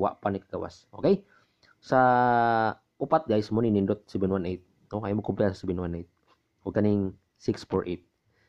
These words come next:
Okay? Muna, guys, mga kasortes, mga ka-three de Lotto. No?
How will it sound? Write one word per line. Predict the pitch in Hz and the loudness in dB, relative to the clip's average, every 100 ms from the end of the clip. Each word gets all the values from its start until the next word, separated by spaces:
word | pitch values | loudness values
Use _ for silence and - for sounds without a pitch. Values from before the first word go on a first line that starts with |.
| _ - | _ -6
Okay? | 101 247 - 117 | 2 2 2 0
Muna, | 139 | 0
guys, | 139 220 - | 2 2 2
mga | 143 147 | 0 -2
kasortes, | 127 139 135 - | 0 0 0 0
mga | 120 113 | -2 -2
ka-three | - 107 - 98 98 | -2 -4 -2 -2 2
de | 95 | 2
Lotto. | 90 90 220 196 - _ | 2 2 2 2 -2 _
No? | 131 226 | 0 0